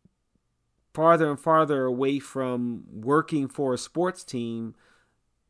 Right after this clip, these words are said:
I miss the game more.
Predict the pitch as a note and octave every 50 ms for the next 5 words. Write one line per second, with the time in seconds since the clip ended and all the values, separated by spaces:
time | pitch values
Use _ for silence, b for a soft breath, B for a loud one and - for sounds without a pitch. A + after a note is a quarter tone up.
0 | _ _ _ _ _ _ _ _ _ _ - - C#3+ C3 C#3 D3 E3+ F3 E3 -
1 | - - - - - C#3+ B2 A#2 D3 D3+ D#3+ E3+ D#3+ D3+ C#3 A#2+ A#2 G2+ F2 F2
2 | - - A2